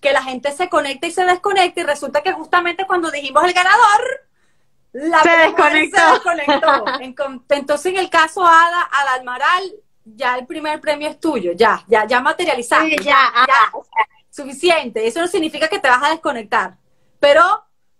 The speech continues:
Speaker 1: ya.
Speaker 2: Pero ya.
Speaker 1: Lo que queda
Speaker 2: Check.
Speaker 1: es que vayan a, al post del sorteo y que hagan la-, las cosas, como quien dice, lo, lo, lo, lo que haga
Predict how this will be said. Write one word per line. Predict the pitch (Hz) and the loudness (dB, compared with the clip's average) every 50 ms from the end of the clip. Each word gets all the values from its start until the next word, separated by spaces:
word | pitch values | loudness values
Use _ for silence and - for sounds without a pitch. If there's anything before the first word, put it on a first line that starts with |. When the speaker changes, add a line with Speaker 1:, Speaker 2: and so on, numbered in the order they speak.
| _ _ | _ _
Speaker 1:
ya. | _ 202 208 285 262 240 214 185 _ _ _ _ _ _ | _ -10 -4 -2 0 0 -2 -4 _ _ _ _ _ _
Speaker 2:
Pero | - 269 277 277 285 | 0 2 4 4 4
ya. | 302 311 302 294 269 254 - | 4 4 4 4 2 0 0
Speaker 1:
Lo | 269 302 294 294 | -2 -2 0 2
que | 285 311 302 | 0 0 0
queda | - 302 294 359 339 | 2 2 2 4 4
Speaker 2:
Check. | 311 381 | 2 0
Speaker 1:
es | 392 | -2
que | 381 - 381 370 | -6 -8 -8 -2
vayan | 359 339 339 392 392 - - 403 415 427 440 539 - _ _ _ _ _ _ _ _ | 2 4 4 4 2 0 -4 -4 -4 -4 -4 -6 -10 _ _ _ _ _ _ _ _
a, | - 262 277 269 262 254 240 - | -10 -6 -4 -2 -2 -2 -2 -4
al | - 240 254 247 254 226 | -6 -6 -6 -6 -8 -8
post | - 277 262 269 269 - | -8 -8 -8 -8 -6 -4
del | 320 320 320 | -4 -4 -4
sorteo | - 392 339 285 - - 294 294 294 311 320 339 359 381 381 _ _ _ _ _ _ _ | -4 -8 -8 -6 -2 2 2 4 4 4 4 2 2 2 -2 _ _ _ _ _ _ _
y | - 302 311 311 302 | -8 -4 -4 -4 -4
que | - - 302 294 294 294 311 320 320 311 - _ _ _ _ _ _ _ _ _ _ _ _ - | -2 2 4 6 6 6 6 4 2 -2 -6 _ _ _ _ _ _ _ _ _ _ _ _ 0
hagan | 214 254 269 269 262 285 285 294 311 | 2 4 4 2 0 -4 -10 -6 -4
la-, | 330 320 302 - 226 | -4 -4 -4 -4 -2
las | 285 254 240 233 | -2 -2 -2 -2
cosas, | _ - 277 269 269 262 - - 311 311 320 320 - - - - | _ -4 -2 -2 -2 -4 -6 -6 -6 -6 -6 -10 -18 -16 -10 -8
como | 254 247 247 240 | -6 -6 -6 -4
quien | 269 247 | -4 -4
dice, | 233 240 240 240 302 294 | -2 -2 -2 -2 -2 0
lo, | 302 294 277 240 | 2 2 2 2
lo, | 233 262 247 240 | 2 0 0 2
lo, | 226 240 233 226 214 | 2 2 2 2 0
lo | 214 240 240 226 226 220 220 214 | 2 2 4 4 4 4 2 2
que | - 254 240 | 2 2 4
haga | 226 226 302 | 4 4 4